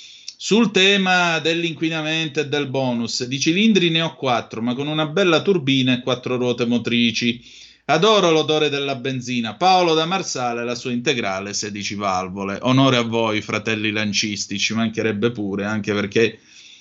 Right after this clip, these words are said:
le pagine di sport che ha scritto la Delta Integrale, altri che dicono di essere all'avanguardia, se le sognano la notte.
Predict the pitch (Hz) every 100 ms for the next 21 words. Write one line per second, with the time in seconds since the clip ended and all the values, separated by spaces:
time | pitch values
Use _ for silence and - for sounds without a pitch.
0 | _ _ - 120 160 156 156 151 139 131
1 | 170 165 - 139 135 131 156 147 131 131
2 | 131 147 139 139 123 156 139 123 113 110
3 | 117 139 147 147 131 - 139 139 139 127
4 | 117 101 117 113 139 135 123 120 120 127
5 | 120 - 113 113 127 151 165 143 135 123
6 | 117 110 113 104 117 117 120 117 110 107
7 | 104 98 92 85 - - 107